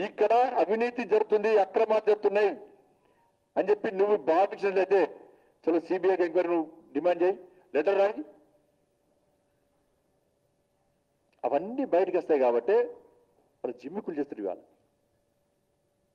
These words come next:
కేంద్రం సిద్ధంగా ఉండే, నువ్వే ఇయ్యా అన్నావు. ఇక్కడ క్లియర్గా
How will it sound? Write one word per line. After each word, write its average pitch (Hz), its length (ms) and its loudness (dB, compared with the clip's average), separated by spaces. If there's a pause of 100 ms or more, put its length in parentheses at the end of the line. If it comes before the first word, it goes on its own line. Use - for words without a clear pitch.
(1080)
కేంద్రం 190 400 -2
సిద్ధంగా 151 480 -2
ఉండే, 139 300 0 (1040)
నువ్వే 156 440 0
ఇయ్యా 165 180 2
అన్నావు. 185 420 0 (1040)
ఇక్కడ 185 160 -4
క్లియర్గా 220 880 0